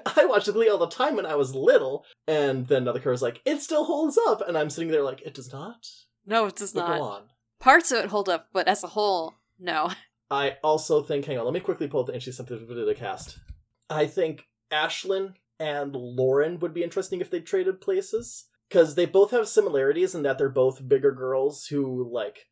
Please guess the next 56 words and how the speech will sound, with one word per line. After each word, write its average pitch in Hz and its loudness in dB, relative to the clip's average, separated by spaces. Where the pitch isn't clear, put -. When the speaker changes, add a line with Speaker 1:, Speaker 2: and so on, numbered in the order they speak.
Speaker 1:
they're, 190 8
they're 180 4
both, 180 2
they're 151 -4
actually 143 -4
really, 147 2
it's 123 -4
mainly 131 -2
just 120 -10
'cause 131 -2
they're 131 -4
bigger 120 -4
girls, 117 -4
but 143 -2
they're 143 0
also 139 -2
kinda 139 -4
go-getters. 127 -2
You, 165 -4
Christina, 233 4
you're 220 2
very 165 0
Ashlyn 123 -4
core, 143 -6
I - 2
would 139 4
say. 143 -2
Speaker 2:
Okay, 349 10
cool. 370 8
Speaker 1:
They're, 196 10
they 208 12
don't, 208 10
they 196 10
don't 185 6
dive 202 6
into 175 6
it, 196 6
but 160 8
there 165 4
is 165 4
an 175 -6
episode 160 4
that 160 2
reveals 151 0
that 147 4
Ashlyn 143 0
is 143 8
part 151 2
of 147 2
the 139 4
high 147 4
school's 139 -2
larping 131 0
club. 160 0
Speaker 2:
Oh, 240 0
excellent. 208 -4